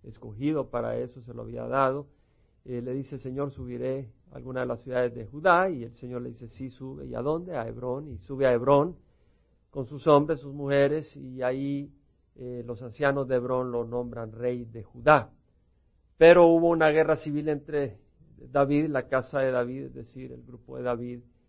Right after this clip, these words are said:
y el grupo de Isboset, es decir, de Saúl, el Isboset, el hijo de Saúl,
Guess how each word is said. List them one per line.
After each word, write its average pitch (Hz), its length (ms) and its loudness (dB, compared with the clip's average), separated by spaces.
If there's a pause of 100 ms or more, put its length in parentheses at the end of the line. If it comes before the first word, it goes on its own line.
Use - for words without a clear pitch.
(160)
y 139 200 -2
el 127 140 0
grupo 120 400 -6
de 117 120 -6
Isboset, 120 580 -2 (300)
es 139 100 -20
decir, 123 400 -18
de 120 140 -18
Saúl, 127 480 -6 (260)
el 104 160 -20 (100)
Isboset, 117 460 -14
el 117 160 -12
hijo 113 200 -16
de 120 100 -16
Saúl, 117 380 -18